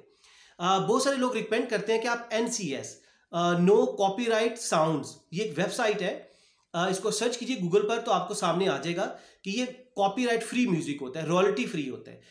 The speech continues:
आप इसको अगर यूज़ करते हो तो clearly लिखा है कि आपको कोई copyright strike नहीं आती। अ, assume कीजिए,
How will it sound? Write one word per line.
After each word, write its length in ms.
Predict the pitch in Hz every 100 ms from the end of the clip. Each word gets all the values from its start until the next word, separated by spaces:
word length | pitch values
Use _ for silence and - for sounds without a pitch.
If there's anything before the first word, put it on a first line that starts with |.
| _ -
आप 220 | 196 226
इसको 200 | 220 233
अगर 200 | 196 147
यूज़ 220 | 214 247
करते 220 | 220 226
हो 60 | 226
तो 100 | 240
clearly 400 | - 214 277 262
लिखा 200 | 185 202
है 60 |
कि 60 | 214
आपको 240 | 190 196
कोई 160 | - 240
copyright 400 | 240 185 196 214
strike 340 | - 170 160 160
नहीं 200 | 123 117
आती। 380 | 104 110 - _ _ _ _ _ _ _ _ _ _ _ _ _ _ -
अ, 400 | 190 196 196 - 226
assume 340 | 180 294 320
कीजिए, 520 | 190 180 127 - -